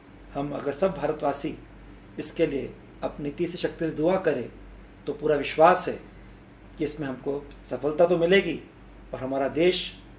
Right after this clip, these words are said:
विश्व में एक विशिष्ट स्थान स्थापित करेगा। नए कीर्तिमान के साथ भारत को अलग image से देखा जाएगा। हम भारतीयों की सबसे बड़ी ता-, ताकत एक तो आपस की ये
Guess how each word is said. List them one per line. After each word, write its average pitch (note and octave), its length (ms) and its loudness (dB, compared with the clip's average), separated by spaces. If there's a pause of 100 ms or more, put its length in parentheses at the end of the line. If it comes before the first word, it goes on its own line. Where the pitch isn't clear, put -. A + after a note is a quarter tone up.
(180)
विश्व D#3 260 -4
में D3 120 -2
एक C#3+ 100 -6
विशिष्ट - 800 -8
स्थान C#3 380 -4 (280)
स्थापित C3+ 360 -6
करेगा। - 420 -12 (680)
नए D#3 140 2
कीर्तिमान F3+ 500 2
के F#3 100 0
साथ D#3 440 2
भारत C#3+ 360 -2
को D3 80 -4
अलग D#3+ 360 0 (120)
image D3+ 200 0
से D#3 120 -6
देखा C3 260 -4
जाएगा। A2+ 380 -8 (1040)
हम D#3 160 -2
भारतीयों D#3 420 2
की G3 180 -2
सबसे F#3 260 -4
बड़ी F#3 120 -6
ता-, E3+ 220 -4
ताकत F#3+ 360 4
एक F#3+ 160 -2
तो G3 240 0 (300)
आपस F3 420 -2
की G#3 80 0
ये F#3 200 4